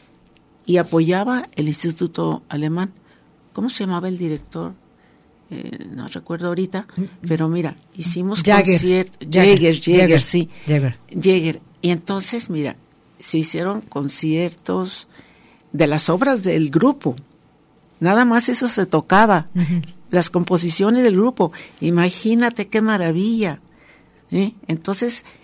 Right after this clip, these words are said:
Speaker 1: digo, qué maravilla, porque aquí no había quien apoyara a los compositores de aquí. Y,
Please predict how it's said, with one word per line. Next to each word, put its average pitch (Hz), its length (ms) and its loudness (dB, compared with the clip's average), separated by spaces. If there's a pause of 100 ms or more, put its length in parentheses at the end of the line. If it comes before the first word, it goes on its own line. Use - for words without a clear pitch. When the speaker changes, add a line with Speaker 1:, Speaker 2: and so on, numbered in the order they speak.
(280)
Speaker 1:
digo, 175 340 2
qué 196 140 4
maravilla, 214 560 2
porque 185 280 -6
aquí 185 280 -4
no 208 100 0
había 185 380 0 (680)
quien 208 360 2
apoyara 170 560 0
a 180 40 0
los 151 200 -4
compositores 175 800 -2
de 151 140 0
aquí. 202 680 0 (760)
Y, 165 420 -2